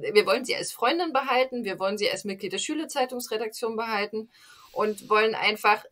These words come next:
verhindern, dass sie in diese rechte Ecke immer abrutscht, immer mehr abrutscht. Und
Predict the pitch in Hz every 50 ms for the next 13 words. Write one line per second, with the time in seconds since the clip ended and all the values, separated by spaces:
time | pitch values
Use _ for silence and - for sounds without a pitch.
0 | _ - - 214 196 202 208 220 247 302 330 294 285 247 220 220 - 247 240 208
1 | - 214 214 214 202 214 185 190 208 - - 233 - - - 254 240 - 240 -
2 | 190 185 165 - - 165 - - - 151 147 143 - - 196 190 175 175 175 -
3 | - 175 170 - - - 151 147 - - - 151 - -